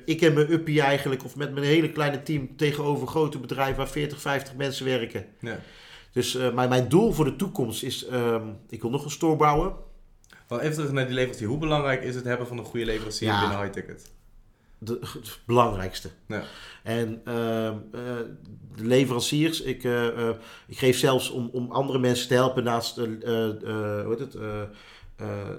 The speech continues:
Speaker 1: nou, leerbedrijf zijn, geef ik ook soms gewoon personal coaching. Dat heb
Speaker 2: Mhm.
Speaker 1: ik gezien bij de low ticket dat dat gedeeld gedaan wordt. Ik denk, joh, bij high ticket is het ook fijn, want ik heb heel veel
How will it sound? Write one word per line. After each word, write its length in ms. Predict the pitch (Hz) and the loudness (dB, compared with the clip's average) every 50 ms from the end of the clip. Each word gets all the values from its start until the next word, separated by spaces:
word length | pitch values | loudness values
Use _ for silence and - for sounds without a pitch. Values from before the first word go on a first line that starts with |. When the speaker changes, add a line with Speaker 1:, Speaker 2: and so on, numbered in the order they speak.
| - - | -12 -8
Speaker 1:
nou, 220 | 98 110 107 107 107 | -4 -2 0 4 6
leerbedrijf 380 | 120 135 127 117 113 113 110 | 6 6 6 4 2 0 0
zijn, 220 | - - 117 113 113 | 0 0 0 0 2
geef 220 | - 127 113 101 | 2 2 2 2
ik 80 | 101 - | 2 2
ook 160 | 131 123 - | 2 2 0
soms 200 | - 117 107 - | -2 -6 -4 -2
gewoon 220 | - 117 110 107 | -2 -2 -2 0
personal 380 | 107 135 127 120 123 - 113 104 | 4 4 4 4 4 2 -2 2
coaching. 480 | - 123 120 131 - - 196 226 226 175 | 4 6 6 6 4 2 -2 -2 -2 -2
Dat 100 | 131 123 | 0 0
heb 80 | 120 | 0
Speaker 2:
Mhm. 100 | 95 - | 0 -2
Speaker 1:
ik 60 | 117 | -4
gezien 180 | 110 113 120 110 | -2 -2 0 0
bij 100 | 110 107 | 0 0
de 100 | 104 110 | 0 4
low 220 | 113 120 131 147 | 4 4 4 4
ticket 280 | - 160 151 - 170 - | 4 0 0 0 -2 -4
dat 120 | 165 151 | -4 -2
dat 160 | 160 151 156 - | -2 -2 -4 -4
gedeeld 280 | 156 143 165 165 156 | -4 -2 -2 0 -2
gedaan 280 | 160 143 156 156 160 170 | -2 -2 -2 0 0 -2
wordt. 160 | 170 175 - | -4 -6 -8
Ik 100 | 143 - | -6 -6
denk, 160 | 123 113 107 | -6 -6 -4
joh, 140 | 156 151 117 | -2 -2 0
bij 100 | 107 101 120 | 0 0 0
high 100 | 143 147 | 0 0
ticket 200 | - 131 - - 110 | 0 -2 -2 -2 -4
is 100 | 98 - | -6 -8
het 120 | - - - | -8 -6 -2
ook 200 | 147 165 - - | 0 0 0 0
fijn, 280 | - 120 98 95 98 | -2 -2 -2 -2 -2
want 120 | 104 110 117 | -6 -8 -8
ik 60 | 113 | -8
heb 100 | 135 123 | -6 -4
heel 180 | 143 156 151 117 | -2 -2 -2 0
veel 260 | 117 110 107 104 | 0 0 0 -2